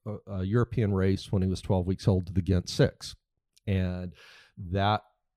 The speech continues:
the Ghent Six day is where Trevor met Eddie for the first time. We have,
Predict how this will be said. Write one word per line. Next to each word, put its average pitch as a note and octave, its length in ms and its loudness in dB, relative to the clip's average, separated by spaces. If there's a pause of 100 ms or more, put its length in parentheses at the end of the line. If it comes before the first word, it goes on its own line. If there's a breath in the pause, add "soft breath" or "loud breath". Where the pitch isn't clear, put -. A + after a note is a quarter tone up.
(500)
the G#2 100 4
Ghent B2+ 320 6
Six - 340 -2
day A#2+ 420 0
is F2+ 540 0
where F2 560 0 (480)
Trevor F#2+ 320 2
met F#2 160 2 (960)
Eddie A2+ 160 0
for - 160 0
the B2+ 80 -2
first - 320 0
time. D#3 300 -2 (760 loud breath)
We G#2+ 140 0
have, G2 240 2